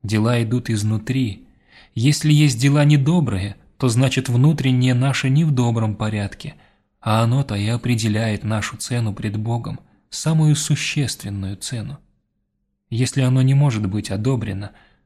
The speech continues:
то и весь человек недостоин одобрения. Ещё одно прискажу. Все дела, нами, видимо, совершаемые в семействе, в обществе, по службе,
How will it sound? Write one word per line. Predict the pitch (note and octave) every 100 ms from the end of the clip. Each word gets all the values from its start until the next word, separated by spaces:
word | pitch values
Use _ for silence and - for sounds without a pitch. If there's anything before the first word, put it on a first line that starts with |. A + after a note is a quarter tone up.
| _ _
то | C#3
и | C3+
весь | C3 B2
человек | - A#2+ A2 G2+ F#2+ -
недостоин | G#2+ G#2 G2+ - A2 G2+ G2
одобрения. | F#2+ F#2+ G2 F#2+ G#2 D3 C#3 _ _ _ _ _ _ _ _ _ _ _ _ _ _ _ _ _
Ещё | - A2 D3+ - F3 B2
одно | G2 G2+ F#2
прискажу. | G2 - - G#2 C3+ C#3 - _ _ _ _ _ -
Все | - D3
дела, | C3+ C#3+ E3 C#3
нами, | G#2+ G#2+
видимо, | G#2 A2 G#2 G2
совершаемые | F2+ G2+ G#2+ G#2 B2 G#2 G2 F#2+ F#2
в | -
семействе, | - G#2 A#2 C#3+ A#2 - A#2+ A#2 - -
в | G#2 A2+
обществе, | D3+ - - - - - C#3+ -
по | F#2+
службе, | - - C#3 D3 B2 B2+